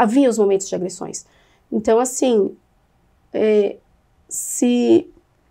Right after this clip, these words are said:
eu não tivesse conseguido acordar em tempo, pegado ela e conseguir correr pro andar de baixo de casa, eu acho que não, não estaria aqui contando isso pra vocês. Então,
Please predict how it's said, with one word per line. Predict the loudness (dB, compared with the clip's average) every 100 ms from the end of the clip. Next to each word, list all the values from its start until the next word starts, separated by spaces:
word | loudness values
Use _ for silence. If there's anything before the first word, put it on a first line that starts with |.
| _ _ _ _ _
eu | 4
não | 6
tivesse | 4 0 0 0 -4
conseguido | -6 -2 -2 -2
acordar | 0 -2 0
em | -2
tempo, | -2 -2 -4 -8 -16 -18 _ _ _ _
pegado | 2 4 2 2 0
ela | 0 -2 -6 -14 _ _ _ _ _ _ _
e | -8 -8 _ _ -12
conseguir | -8 -4 -4
correr | -2 0 0
pro | 0
andar | 0 -2
de | -6
baixo | -8 -8 -12
de |
casa, | -14 -10 -10 -10 -14 -16 -20 _ _ _ _ _ _
eu | 2
acho | 2 -2
que | -4 -4
não, | -2 -2 -2 -2 -2 -6 -12 _ _ 0
não | 2
estaria | 2 2 2
aqui | 0 -4
contando | -4 -4 -2
isso | -4 -6
pra | -10
vocês. | -6 -6 -4
Então, | -6 -2 0 -2